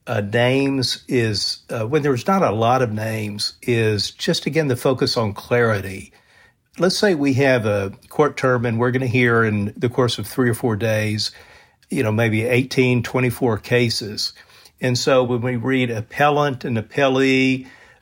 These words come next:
or frankly, even the city, you know, we may have a day where we happen to have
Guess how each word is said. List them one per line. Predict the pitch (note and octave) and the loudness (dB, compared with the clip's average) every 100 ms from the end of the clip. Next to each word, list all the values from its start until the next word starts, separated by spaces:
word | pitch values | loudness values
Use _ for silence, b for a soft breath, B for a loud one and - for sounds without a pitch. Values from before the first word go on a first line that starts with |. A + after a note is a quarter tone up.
| _ | _
or | D3 C#3 | 2 2
frankly, | - A#3 B3 E3 | 4 0 2 0
even | C#3+ C#3 D3 | 0 0 0
the | B2+ | -2
city, | - - F#3 C3+ - - - _ | -4 -2 0 -2 -6 -18 -20 _
you | D#3 B2+ | -6 -2
know, | |
we | B2+ C3 | 0 0
may | C#3+ C#3 | 0 0
have | C#3+ B2+ A#2 - B B B B | 2 4 2 -2 B B B B
a | A#2+ | -4
day | G#2+ A#2+ B2 B2+ | 2 4 6 4
where | A#2+ A2+ G#2 | 0 0 0
we | A2 G2+ | -4 0
happen | A#2+ A2 A#2 | 0 0 -2
to | G#2+ | 0
have | A#2 A2+ A2 G#2+ - | 0 2 2 0 -6